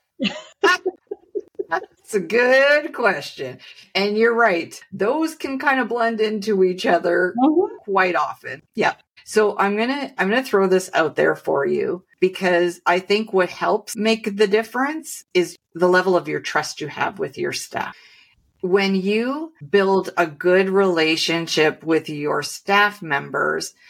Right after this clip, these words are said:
Speaker 2: and they trust you, then when you're asking them to do something, they're not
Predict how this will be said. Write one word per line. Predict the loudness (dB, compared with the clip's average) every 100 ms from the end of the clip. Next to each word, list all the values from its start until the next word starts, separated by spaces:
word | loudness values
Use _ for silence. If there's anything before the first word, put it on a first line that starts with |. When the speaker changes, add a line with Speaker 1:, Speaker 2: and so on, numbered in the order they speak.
| -10 -4
Speaker 2:
and | -2
they | 0 -2
trust | -2 0 2 2 -2 -10
you, | -10 -6
then | 0 2 2
when | 2 2 2
you're | 0 0 -2 0
asking | 0 0 -4 -10 -6 -4 -4 -8 -14 _ -12
them | -2 2 2
to | 0 -2
do | 2 2 2
something, | 2 0 0 -2 0 2 0 -6 _
they're | 0 2 4
not | 4 2